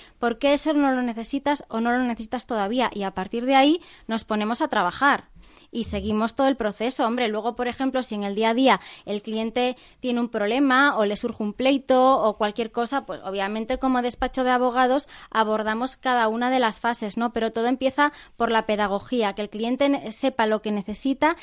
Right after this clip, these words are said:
Es más, es una pedagogía que es constante porque tú vas por delante, ¿no? Tú tienes una visión holística del derecho y estás pendiente de la reforma. Si hay una reforma normativa o va a haber una reforma normativa de la que ya se está hablando,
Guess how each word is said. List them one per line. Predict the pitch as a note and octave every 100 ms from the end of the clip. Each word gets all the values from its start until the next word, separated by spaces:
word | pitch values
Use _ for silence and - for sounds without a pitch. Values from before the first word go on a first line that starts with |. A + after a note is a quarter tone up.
| - -
Es | - C4 C4+
más, | C4 B3 -
es | A#3
una | C#4+ C#4
pedagogía | C#4 C4+ B3 - C#4 C#4+
que | C#4
es | C4
constante | A#3+ A3 - C4 B3+ A3
porque | G#3+ - G#3+ G#3 - - - _ _ -
tú | D4
vas | D4+ D4+
por | C#4+
delante, | B3 A#3+ B3+ A#3+ G#3
¿no? | B3 C#4
Tú | C4+ B3
tienes | C#4 C#4+
una | D4+ C#4
visión | C4+ C#4 C4+
holística | A3+ B3 - C#4+ C#4
del | C4
derecho | B3 C4 C4 - C#4
y | B3
estás | A3 B3+ C4 - - _
pendiente | B3+ A#3+ B3 C4
de | C#4
la | A#3+
reforma. | G#3+ G3+ B3 B3+ G#3+
Si | B3
hay | B3+
una | C#4+
reforma | C#4 C4 C#4+ C4 B3+
normativa | B3 A#3+ A#3 C4 B3+ D4 - -
o | A3+
va | B3+
a |
haber | C#4 D4
una | C#4+
reforma | C4 B3+ C4 B3+
normativa | A#3+ A#3 G#3+ A3 B3 C4+
de | A#3+
la | A3
que | A#3
ya | A3
se | B3+ C#4+
está | -
hablando, | A3+ A3+ A#3+ C4